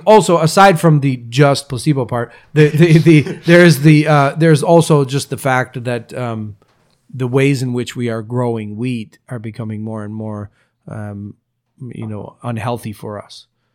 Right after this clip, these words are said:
Speaker 1: So is it, like, the progression, the progression of the,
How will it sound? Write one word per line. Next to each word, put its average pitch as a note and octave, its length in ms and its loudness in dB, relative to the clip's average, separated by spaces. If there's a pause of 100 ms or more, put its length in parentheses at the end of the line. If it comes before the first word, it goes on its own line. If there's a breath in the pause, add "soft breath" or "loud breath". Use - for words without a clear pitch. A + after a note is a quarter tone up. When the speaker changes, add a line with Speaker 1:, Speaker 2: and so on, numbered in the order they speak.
(220)
Speaker 1:
So - 180 -14
is A2 180 -10
it, A2+ 200 -12
like, A#2 220 -12
the G#2+ 300 -12 (300)
progression, B2 800 -6 (300)
the B2 120 -12
progression A#2+ 720 -6
of A2+ 240 -14 (180)
the, A2+ 280 -12